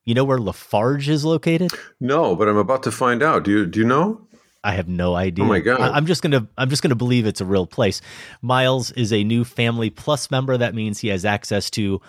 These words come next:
Speaker 1: every episode in our Archive Plus monthly bonus shows. He tells us that a couple of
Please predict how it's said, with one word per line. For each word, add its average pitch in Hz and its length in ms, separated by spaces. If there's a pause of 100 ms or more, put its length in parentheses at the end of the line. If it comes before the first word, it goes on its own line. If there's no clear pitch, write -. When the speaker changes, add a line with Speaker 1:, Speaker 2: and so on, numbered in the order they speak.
(560)
Speaker 1:
every 160 360
episode 127 440
in 113 160
our 101 160
Archive 107 600
Plus 110 380
monthly 95 320
bonus 110 340
shows. 107 380 (260)
He 113 100
tells 123 280
us 120 120
that 113 120
a - 40
couple 113 300
of 82 100